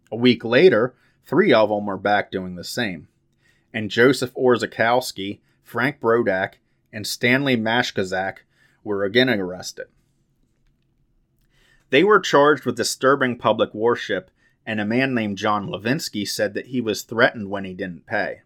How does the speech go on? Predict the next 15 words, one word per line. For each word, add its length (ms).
But 120
John 280
Urbanek 640
paid 240
the 80
fines 680
of 60
the 80
men, 340
and 140
they 120
were 180
released. 600
By 180
June, 560